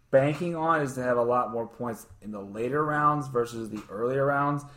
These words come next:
'cause I actually had the lowest total score in the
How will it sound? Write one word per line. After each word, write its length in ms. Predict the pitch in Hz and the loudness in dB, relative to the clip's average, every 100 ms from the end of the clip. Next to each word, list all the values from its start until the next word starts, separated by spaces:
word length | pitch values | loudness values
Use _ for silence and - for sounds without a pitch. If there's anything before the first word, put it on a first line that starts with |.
| - _ | -20 _
'cause 140 | 120 123 | -2 2
I 120 | 160 | 2
actually 380 | 147 143 147 131 | 2 0 -2 0
had 240 | 127 113 | 2 0
the 120 | 117 107 | -4 -6
lowest 1000 | 107 107 117 135 180 196 202 - - _ _ | -8 -4 4 8 8 8 2 -2 -14 _ _
total 400 | - 143 151 147 | 2 4 4 0
score 640 | 139 - 147 143 143 143 135 | -2 -4 2 6 6 6 0
in 160 | 123 123 | -6 -4
the 440 | 123 117 113 104 | -4 -4 -8 -10